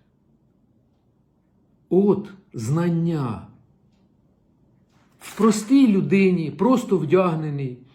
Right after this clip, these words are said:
з простою мовою, без спеціальної освіти, без освіти навіть середньої. Ці знання, ці знання розумні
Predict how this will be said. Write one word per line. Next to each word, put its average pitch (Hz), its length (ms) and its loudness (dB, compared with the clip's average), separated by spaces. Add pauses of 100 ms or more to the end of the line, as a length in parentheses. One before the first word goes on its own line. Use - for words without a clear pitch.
(180)
з - 100 -20
простою 240 580 2
мовою, 175 640 4 (520)
без 269 340 4
спеціальної 262 920 2
освіти, 214 720 0 (420)
без 233 340 4
освіти 262 440 2
навіть 226 300 2
середньої. 160 1000 0 (880)
Ці 226 240 6
знання, 175 920 0
ці 151 180 -6
знання 120 460 -4 (1160)
розумні 175 1120 4